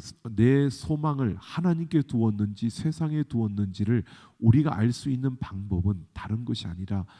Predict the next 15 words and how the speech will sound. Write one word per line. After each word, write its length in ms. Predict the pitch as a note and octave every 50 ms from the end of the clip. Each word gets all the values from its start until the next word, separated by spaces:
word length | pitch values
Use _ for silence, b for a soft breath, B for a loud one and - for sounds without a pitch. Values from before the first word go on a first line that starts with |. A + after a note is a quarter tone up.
| B B -
우리의 280 | G#2 G#2 G#2+ A#2 A2+ -
관심입니다. 1040 | - - - F2 E2+ F2+ F#2 F2+ - - C#3 A2 - - - - - - _ _ _ _ _ _ _ _ _ _ _ _ _ _ _ _ _ _ _ B B B B B B B B _
여러분, 220 | - G#2+ A#2 B2+ B2+
소망이 680 | - - - - F3 F3 E3+ F3 E3+ F3 F3 E3 C3
있는 240 | F#2 F#2 G2+ G2+ G2
곳에 320 | G2 G2 F2+ - G2+ F2+ -
관심이 520 | - - - E2 E2 F2 F2 - - G#2+ -
있습니다. 420 | D#2 D#2 - - - - _ _ _ _ _ _ _ _ _ _ _ _ _ _ _ _ _ _ _ _ _ _ _ _ _ B B B B B B B
우리의 320 | C3 B2+ C3 D#3+ E3 E3
소망이 640 | D#3+ - - - F3 F3+ F3+ F3+ F3+ F3 F3 F#3 E3
있는 240 | A2+ F#2+ G2+ A2+ G#2+
그곳에 560 | G2 G#2 F2+ E2+ F#2+ F#2+ - - B2 A#2+ A#2 A#2 -
관심이 720 | - - - F#2+ F#2+ G2 G2 - - B2+ A#2 A#2 G#2+ - - _ _ _ _ _ _ _ _ _ -
가게 320 | - - G2 F#2+ G#2+ G2+
되어집니다. 680 | - F#2+ F2+ E2+ F2 - - - C#2+ - A1+ - -